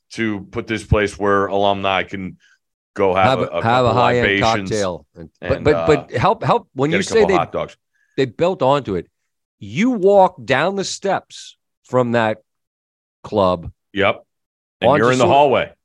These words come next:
Speaker 1: of
Speaker 2: onto
Speaker 1: Cameron.
Speaker 2: a, onto a concourse, and you're like, "What's this?" It's the concourse. You're in Cameron, and then
Speaker 1: Yeah.
Speaker 2: you open a door, and you're in the gym.
Speaker 1: Yep.
Speaker 2: It's
Speaker 1: It's
Speaker 2: odd.
Speaker 1: ama-,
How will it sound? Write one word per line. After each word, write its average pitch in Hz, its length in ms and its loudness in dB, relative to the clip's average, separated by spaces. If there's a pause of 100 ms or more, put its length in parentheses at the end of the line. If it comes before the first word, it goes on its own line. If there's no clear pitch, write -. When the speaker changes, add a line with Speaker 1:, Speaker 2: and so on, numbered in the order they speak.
Speaker 1:
of - 80 -4
Speaker 2:
onto 139 180 4
Speaker 1:
Cameron. 139 200 0
Speaker 2:
a, - 320 -14
onto 143 240 0
a - 40 -4
concourse, 170 720 -4
and 120 80 -8
you're 127 80 -4
like, 120 140 -2
"What's 170 280 0
this?" 165 400 -2 (880)
It's 160 220 -4
the 135 140 -10
concourse. 165 840 0 (360)
You're 175 380 2
in 185 280 4
Cameron, 147 600 -2
and 127 180 -2
then 151 80 2
Speaker 1:
Yeah. 104 140 2
Speaker 2:
you - 60 2
open 170 300 0
a 151 60 0
door, 131 520 0 (100)
and 135 200 -4
you're 151 240 -6
in 156 260 -4
the 143 80 -4
gym. 101 480 -2 (220)
Speaker 1:
Yep. 95 320 -2 (1500)
Speaker 2:
It's - 100 -16
Speaker 1:
It's 120 80 0
Speaker 2:
odd. 143 340 4
Speaker 1:
ama-, 113 200 -6